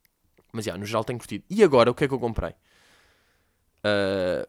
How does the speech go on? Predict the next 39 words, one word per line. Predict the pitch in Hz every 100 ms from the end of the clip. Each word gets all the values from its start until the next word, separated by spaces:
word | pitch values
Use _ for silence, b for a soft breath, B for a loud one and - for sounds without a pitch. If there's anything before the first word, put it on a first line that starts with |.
| -
comprei | 139 - 131
um | 135 131
headset. | 127 - 98 - - _
<laughs> | - - - - - - - - - - - -
Portanto, | - 113 98 -
chamem | 156 127 127 127 _ _ _ _
Pedro, | 139 135 131
ok, | 123 - 117
teleseguro, | 113 113 123 - 180 156
eu |
estou | 135 135
de | 123
headset | - 123 -
a |
jogar | 127 131
fifa. | 143 -
Porquê? | 147 - 110
Porque | - - - 226
existe | 196 180 160
uma | 147
cena | - 95 90 - _ -
que | 95
eu |
nem, | 95
nem | 98 101
sabia, | 92 104 90 90 - b b b
que | -
é | 131
o | 117
Pro | - 139 135
Clubs. | - 127 107 - - b b b b b
Então, | 202 180 151 120 - _
estamos | 160 127 113 - - -
seis | - - 208 185 170
elementos | 160 143 110 101 - -
da | 107
banda | 123 135 131
do | 120
Richie | 117 104 - 107